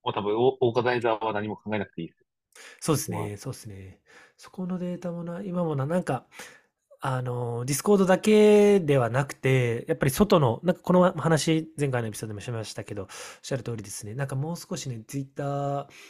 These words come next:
Speaker 2: Discordとか、そうい-、それこそスペースだったりとか、オフラインだったりとか、なんかそういったところの、もう本当に全ての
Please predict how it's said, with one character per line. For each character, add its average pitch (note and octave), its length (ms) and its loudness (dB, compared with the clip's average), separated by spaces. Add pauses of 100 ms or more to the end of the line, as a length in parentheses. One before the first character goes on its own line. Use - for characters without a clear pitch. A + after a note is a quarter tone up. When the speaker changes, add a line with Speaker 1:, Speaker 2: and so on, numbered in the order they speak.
(120)
Speaker 2:
Discord C3 560 -2
と B2 120 -6
か、 G#2+ 180 -8
そ - 120 -8
う B2 40 -6
い-、 A2+ 60 -12 (120)
そ - 120 -12
れ C#3 60 -2
こ D#3+ 120 -2
そ A2+ 380 -6
ス - 140 -14
ペ B2+ 140 2
ー A#2+ 40 0
ス B2+ 320 -2
だ B2+ 100 2
っ - 80 -6
た A2+ 100 -2
り G#2+ 60 -4
と - 80 -12
か、 - 80 -18
オ G2 60 -2
フ - 120 4
ラ C#3 140 6
イ A#2+ 40 2
ン A2+ 100 -14
だ G#2+ 80 -6
っ - 40 -8
た - 140 -6
り G2+ 80 -8
と G#2 120 -10
か、 G2+ 260 -8 (520)
な C4+ 60 -4
ん - 20 -8
か G3+ 80 0
そ G3+ 140 4
う - 20 6
い G3+ 40 4
っ - 40 -14
た G3+ 480 6
と G3 120 2
こ G3 120 4
ろ F#3 140 4
の、 B2+ 560 4
も A#2+ 240 -2
う - 60 -16 (320)
本 F3 160 -4
当 F3+ 80 0
に F3 80 0
全 G3 300 0
て E3 120 2
の G#2+ 180 -6